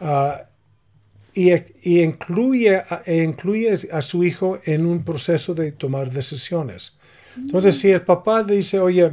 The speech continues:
Speaker 1: mi hijo, ve, tienes que hacer la tarea y sé que quieres ver la tele.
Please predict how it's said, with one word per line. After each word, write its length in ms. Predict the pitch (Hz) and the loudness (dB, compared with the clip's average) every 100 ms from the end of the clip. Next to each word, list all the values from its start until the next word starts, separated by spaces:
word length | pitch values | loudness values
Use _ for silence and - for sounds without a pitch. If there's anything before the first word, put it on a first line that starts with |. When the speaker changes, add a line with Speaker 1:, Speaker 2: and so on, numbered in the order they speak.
| 156 156 | -2 -8
Speaker 1:
mi 180 | 151 165 | -4 0
hijo, 260 | 175 - 123 | 0 0 -8
ve, 280 | 127 104 - - - - _ _ _ _ _ - | -8 -10 -12 -20 -20 -20 _ _ _ _ _ -2
tienes 320 | 196 247 202 | 2 2 0
que 120 | 214 | 0
hacer 260 | 180 175 156 | 2 2 2
la 160 | 143 | 0
tarea 440 | - 143 143 147 - | -2 -2 0 -2 -2
y 100 | 160 | -4
sé 200 | 127 170 | 0 0
que 220 | 175 180 110 | 0 -2 0
quieres 480 | 156 147 147 - 151 - | 0 2 0 -6 -16 -16
ver 280 | 135 131 143 | -4 2 2
la 180 | 143 - | 0 0
tele. 320 | 170 123 - | -2 -2 -8